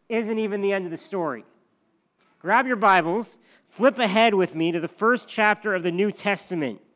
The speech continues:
Matthew chapter one. Matthew one. It too, it starts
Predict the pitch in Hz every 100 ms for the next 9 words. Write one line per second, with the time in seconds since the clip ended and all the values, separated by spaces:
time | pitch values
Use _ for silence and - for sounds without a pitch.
0 | _ _ _ _ _ _ 127 156 208 220
1 | 202 226 190 - 196 196 185 165 151 143
2 | 113 95 92 _ _ _ _ _ _ _
3 | _ _ _ _ _ _ _ _ _ _
4 | _ - 147 175 196 190 185 180 180 156
5 | _ _ _ 120 131 135 110 95 98 _
6 | _ _ _ _ _ _ _ _ _ _
7 | _ _ _ _ _ - _ _ _ -
8 | 233 - - 262 180 208 - - - 254
9 | 226 151 - -